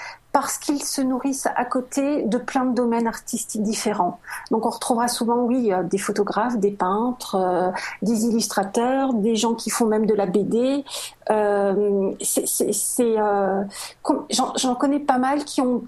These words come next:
à côté des blogs, justement, où ils mettent leurs croquis, des B D. C'est-à-dire que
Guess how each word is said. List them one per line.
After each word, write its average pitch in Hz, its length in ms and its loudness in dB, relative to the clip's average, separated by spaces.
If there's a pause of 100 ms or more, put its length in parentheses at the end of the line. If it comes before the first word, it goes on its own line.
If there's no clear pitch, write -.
à - 80 2
côté 277 360 -2
des 214 120 0
blogs, 233 640 0
justement, 254 760 0 (420)
où 262 180 2
ils 262 120 4
mettent 247 280 0
leurs 247 160 0
croquis, 269 800 0
des 247 140 2
B 208 100 2
D. 262 460 2
C'est-à-dire 262 680 0
que 262 200 2